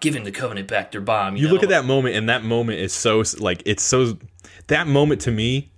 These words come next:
Speaker 2: is what represents Halo two feeling like a badass experience overall.
Speaker 1: Yeah.
Speaker 2: You know what I mean? It just had
Speaker 1: Oh,
Speaker 2: those
Speaker 1: yeah.
Speaker 2: bombastic moments that was just so, like, the set pieces almost. And then you think of the Scarab stuff later on, and, yeah, just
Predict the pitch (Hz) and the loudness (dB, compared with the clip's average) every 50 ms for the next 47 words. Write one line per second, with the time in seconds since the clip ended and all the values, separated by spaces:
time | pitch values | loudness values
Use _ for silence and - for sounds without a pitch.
0 | - - 98 95 95 98 98 101 101 98 - 92 98 90 - 110 92 87 98 95 | -6 -2 -2 -2 0 2 2 4 4 4 4 2 2 2 2 2 2 2 2 0
1 | 92 90 - - 92 92 95 92 90 - 98 90 - 92 90 90 90 87 87 90 | 0 0 -2 0 0 0 2 0 0 -2 -4 -4 -2 -2 -2 0 -2 -2 -2 -2
2 | 90 92 95 90 98 92 90 87 87 85 82 85 80 - - - - - - 85 | -2 -2 -2 0 2 2 2 2 2 0 0 -2 -4 -6 -6 -8 -8 -6 -4 -4
3 | 76 71 71 - - - 76 71 - - - - - 110 101 92 - - 98 98 | -4 -4 -6 -8 -6 -6 -6 -4 -4 -4 -4 -4 -4 -4 -6 -6 -6 -4 -2 0
4 | 95 92 95 92 95 98 95 104 101 104 104 - - 104 107 101 95 101 101 92 | 0 0 0 0 0 0 0 0 0 0 0 0 0 0 0 0 0 0 0 0
5 | 92 - - 98 95 95 95 95 101 104 - - 120 107 113 110 104 107 107 104 | -2 -2 -2 -2 -2 0 2 2 2 2 2 0 0 0 0 0 0 0 0 0
6 | 104 98 95 92 - - 90 76 85 90 90 - 92 - - - - 98 95 92 | 0 0 -2 -2 -2 0 0 2 2 2 0 0 0 0 0 2 2 4 4 4
7 | 92 98 95 92 - - - - - - - - - 101 95 92 - 98 117 110 | 4 4 4 2 0 -6 -18 -20 -20 -20 -16 -6 0 0 2 2 2 0 0 0
8 | - - 151 151 147 151 - - 117 101 92 - 92 90 95 87 82 85 82 85 | 2 2 2 0 0 0 0 0 0 0 0 -2 -4 -4 -4 -4 -4 -4 -4 -4
9 | 85 - 104 101 107 113 101 110 113 104 101 95 - - - 92 90 92 92 90 | -2 -2 0 0 2 2 2 4 4 4 2 2 0 0 0 2 2 2 2 0
10 | - - 98 92 - 92 90 87 87 85 87 90 90 90 90 90 85 85 - - | -2 -2 -2 -2 0 0 0 2 0 0 -2 -2 -2 -2 -2 -2 -4 -6 -4 -4
11 | 95 - - 107 - - 101 - | -4 -4 -4 -6 -8 -10 -10 -10